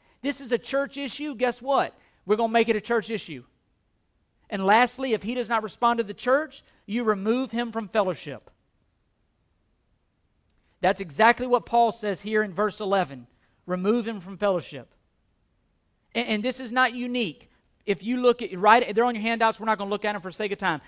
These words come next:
Second Thessalonians three six and fourteen through sixteen, Paul removed believers. You can see him there. Paul removed. Matthew's too good. He's too quick. Can't get around him back there. Thank you, Matthew. He says, "We command you, brethren, in the name of our Lord Jesus Christ, that you keep away from every brother who leads an unruly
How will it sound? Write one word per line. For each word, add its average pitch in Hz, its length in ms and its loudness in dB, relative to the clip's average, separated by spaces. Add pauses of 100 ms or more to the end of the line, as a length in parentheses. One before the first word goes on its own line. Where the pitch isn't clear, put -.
(160)
Second 254 440 2
Thessalonians 240 720 0
three 240 280 -4
six 277 420 -6
and 202 160 -12
fourteen 240 380 2
through 233 160 -10
sixteen, 262 460 -8
Paul 247 320 2
removed 226 560 -2
believers. 180 580 0
You 196 60 -12
can 175 100 -16
see 202 140 -4
him 170 100 -8
there. 156 160 -6 (320)
Paul 240 280 8
removed. 220 400 2
Matthew's 196 360 0
too 208 140 -12
good. 175 240 -2
He's 147 120 -8
too 156 140 -12
quick. - 460 -2 (280)
Can't 185 220 -10
get 175 100 0
around 170 280 -2
him 139 80 -14
back 139 180 -6
there. 127 140 -12
Thank 151 240 -8
you, 139 40 -16
Matthew. 127 320 -14 (460)
He 233 160 0
says, 233 320 2
"We 226 200 0
command 247 420 0
you, 233 80 -6
brethren, 220 360 6
in 220 60 -8
the 214 60 -6
name 220 220 0
of 226 80 -2
our 226 120 2
Lord 233 180 -2
Jesus 202 200 -10
Christ, 240 380 0
that 208 140 -2
you 233 160 -6
keep - 320 -4
away 254 360 4
from 214 200 -8
every 226 260 0
brother 208 300 2
who 190 120 -4
leads 202 260 0
an 190 80 -8
unruly 233 640 -2